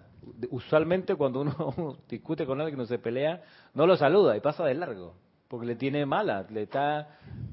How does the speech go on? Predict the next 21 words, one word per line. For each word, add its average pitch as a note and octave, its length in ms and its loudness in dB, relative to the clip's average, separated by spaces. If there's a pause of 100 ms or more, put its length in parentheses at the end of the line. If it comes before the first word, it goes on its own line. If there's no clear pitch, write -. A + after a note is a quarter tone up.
atravesado A#2 680 0
con C3 280 -4 (240)
algún A#2+ 280 -4
problema, C#3+ 480 0 (540)
¿no? D#3 80 -2
<laughs> - 1900 -8
Y D3+ 60 -8
no D3+ 80 2
hay C3+ 120 4
paz F3+ 280 6
usualmente, C3+ 640 -2
¿no? B2 100 -16 (720)
Cuando, B2+ 420 0
cuando A#2+ 220 -2
está B2+ 320 0
la A2+ 160 -2
gente B2+ 240 -6
en C3 60 -4
ese A#2 180 0
plan, A#2 380 -8 (320)
en, A#2+ 260 -6